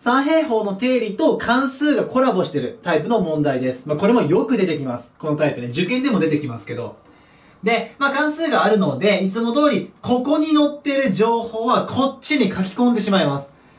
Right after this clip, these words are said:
あっち行ったりこっち確認、あっち行ってこっち確認っていうのはめんどくさいんでね。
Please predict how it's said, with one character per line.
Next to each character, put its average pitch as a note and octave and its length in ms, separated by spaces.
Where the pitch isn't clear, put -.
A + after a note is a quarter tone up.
あ G#3+ 180
っ A3 60
ち C4+ 220
行 G3 80
っ - 40
た G3 100
り E3 100
こ F#3+ 140
っ F#3+ 60
ち - 120
確 F#3 200
認、 E3 200
あ F#3 60
っ F#3+ 100
ち A#3+ 120
行 G#3 80
っ - 20
て F#3+ 100
こ F3+ 120
っ F3+ 40
ち - 120
確 F3 180
認 E3 180
っ - 20
て F#3+ 60
い A3 40
う - 20
の E3+ 60
は E3 40
め A3 100
ん A#3 60
ど A#3 80
く - 80
さ A#3 100
い G3+ 60
ん D#3 60
で A#2 80
ね。 C#3 180